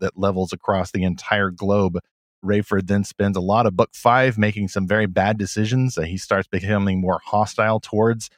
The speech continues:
uh, the very non-believers that they're supposed to be trying to save during the first half of this literal seven-year tribulation event. And then what happens when you are a Christian or a tribulation saint, as these authors call them,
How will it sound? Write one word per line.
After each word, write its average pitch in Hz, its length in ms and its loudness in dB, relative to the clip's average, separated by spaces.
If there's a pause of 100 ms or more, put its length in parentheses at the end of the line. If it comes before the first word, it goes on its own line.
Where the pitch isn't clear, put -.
(280)
uh, 98 100 -2
the 101 80 2
very 101 240 2
non-believers 117 800 4
that 107 140 -2
they're 113 100 0
supposed - 380 -2
to 110 60 -2
be 101 60 2
trying 127 340 0
to 92 120 -4
save 131 580 2 (380)
during 110 220 2
the 101 80 2
first 120 360 -2
half 117 440 -4
of 104 260 0
this 98 240 -2
literal 107 640 0
seven-year 110 640 2
tribulation 110 720 0
event. 98 460 0 (500)
And 117 220 2
then 120 340 4
what 127 380 0
happens 107 640 -2
when 104 240 2
you 101 240 0
are 120 260 2
a 107 80 2
Christian 98 560 -2
or 90 140 -2
a 82 60 -4
tribulation 120 800 0
saint, - 480 0
as 92 240 -2
these 101 240 -2
authors 95 400 -2
call 107 260 0
them, 104 220 2